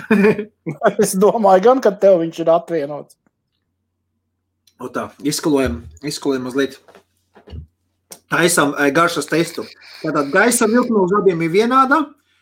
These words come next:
Speaker 1: Pilnīgi fre-, eh, fresh būvējums, jā. Un sešdesmit vati.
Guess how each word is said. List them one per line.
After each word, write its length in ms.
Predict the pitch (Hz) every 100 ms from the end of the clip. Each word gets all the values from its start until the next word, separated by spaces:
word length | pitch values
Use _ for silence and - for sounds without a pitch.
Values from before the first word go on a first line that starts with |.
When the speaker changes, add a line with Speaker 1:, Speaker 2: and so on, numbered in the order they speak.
| _ _ _
Speaker 1:
Pilnīgi 300 | 196 240 220
fre-, 260 | 226 233
eh, 320 | 233 208 202 196
fresh 640 | - 214 226 - - - - _ -
būvējums, 680 | 175 233 220 190 180 170 -
jā. 300 | 180 208 233 - _ _ _ _ _ _ _
Un 580 | 180 190 190 196 180 165 _ _ _ _ _ _ _
sešdesmit 540 | - 202 190 175 185 170
vati. 400 | 180 185 196